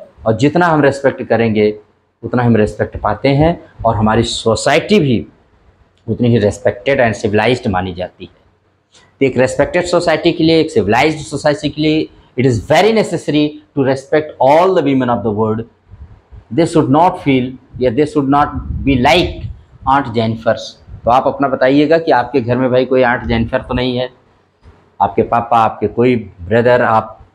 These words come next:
कोई आपको इस तरह से किसी woman को torture तो नहीं करते कि उसके अंदर कुछ feelings हो और उसको stop किया जा रहा, रोका जा रहा हो।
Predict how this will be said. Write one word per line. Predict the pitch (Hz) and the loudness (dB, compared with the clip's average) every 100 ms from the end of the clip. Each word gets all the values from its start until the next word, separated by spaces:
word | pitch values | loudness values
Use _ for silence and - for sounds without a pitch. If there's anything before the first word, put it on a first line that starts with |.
| - | 0
कोई | 196 202 | 2 4
आपको | 123 - 117 104 | 0 0 -2 0
इस | 107 113 | -2 -4
तरह | 120 120 | -2 -2
से | - | -4
किसी | 117 110 120 | -10 -10 -8
woman | 98 117 120 | -4 0 0
को | 120 117 | 0 0
torture | 117 113 123 | 0 0 0
तो | 123 | 0
नहीं | 120 117 | 0 2
करते | 113 - | 0 -2
कि | 113 | -6
उसके | 110 120 | -6 -4
अंदर | 113 110 | -2 -2
कुछ | 117 | -4
feelings | - 117 113 113 113 | -4 -2 0 -2 0
हो | 110 | 0
और | 113 110 - _ _ _ _ _ | 0 -6 -12 _ _ _ _ _
उसको | 113 - 127 98 78 - _ _ _ _ _ - - _ _ _ _ - - - - - - _ | -6 0 0 0 -4 -18 _ _ _ _ _ -20 -20 _ _ _ _ -18 -18 -20 -20 -20 -20 _
stop | 104 123 120 127 | -2 -2 0 2
किया | 123 | 4
जा | 120 120 | 4 4
रहा, | 120 | 4
रोका | 117 120 123 | 2 0 2
जा | 123 | 4
रहा | 123 117 | 2 2
हो। | 117 | -2